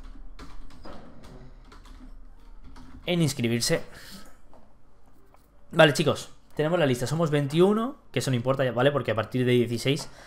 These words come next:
ya salió un torneo interesante. Como sa-, como sabéis ya va a ser a un, a un solo, a un solo combate, ¿vale? Menos la, el tercer, cuarto puesto y la semifinal y la final. Vamos, la semifinal la haré al mejor de, de tres.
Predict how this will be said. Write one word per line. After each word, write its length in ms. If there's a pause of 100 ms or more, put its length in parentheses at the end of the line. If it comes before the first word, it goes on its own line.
(160)
ya 80
salió 180
un 80
torneo 240
interesante. 540 (880)
Como 260
sa-, 300
como 160
sabéis 240
ya 100
va 80
a 40
ser 140
a 60
un, 420
a 60
un 100
solo, 680 (100)
a 60
un 100
solo 180
combate, 420
¿vale? 200
Menos 320
la, 400
el 80
tercer, 240
cuarto 220
puesto 240
y 420 (300)
la 120
semifinal 460
y 60
la 120
final. 360
Vamos, 240
la 60
semifinal 420
la 60
haré 260 (380)
al 120
mejor 200
de, 320
de 200
tres. 360